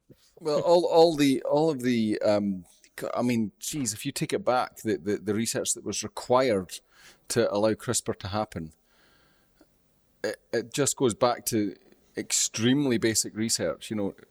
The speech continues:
very basics of, uh, you know, um, the, the molecular biology of a cell, you know, for example, and, and the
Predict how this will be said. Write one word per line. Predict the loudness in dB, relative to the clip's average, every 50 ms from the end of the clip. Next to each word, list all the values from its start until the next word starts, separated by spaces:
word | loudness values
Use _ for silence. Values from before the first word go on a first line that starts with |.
| -20 -20 -20 -20 -20 -20 -20 _ _ -14
very | -4 0 2 2 4 2 0
basics | 2 2 2 2 2 2 -2 -2 -2 -2 0
of, | 0 0 -2 -4 -6 -8 -8 _ _ -20 -20 -20 -20 _ _ _
uh, | -6 -2 0 0 2 0 0 0 -2 -4 -6 -6
you | -6 -4 -4
know, | -2 -2 -4 -6 -8 -12 -16 _ -8
um, | -6 -4 -4 -4 -6 -8 -10 -12 -14 -16 -20 _ _ _ _ _ _ _ _ _ _ _ _ _ _ _ _ _ _ _ _ _ _ _ _ _ _ _ -14
the, | -12 -12 -12 -10
the | -6 -6 -4 -4
molecular | -2 -2 -2 -2 -2 -4 -4 -4 -4
biology | -2 -2 -2 -2 -2 -2 -2 -4
of | -4 -4
a | -4
cell, | -4 -2 -2 -4 -4 -6 -8 -12 -18 -14
you | -12 -10 -8
know, | -8 -10
for | -10 -10 -10
example, | -8 -8 -8 -8 -10 -10 -14 -16 -16 -18 -20 _ _ -14
and, | -10 -8 -8 -8 -8 -10 -14 -18 -16
and | -12 -10 -8 -8 -8 -10 -12 -14 -20 -20 _ _ _ _ _ _ _ _ _ _ _ _ _ _ _ _ _ _ _ _ _ _ _ -18
the | -18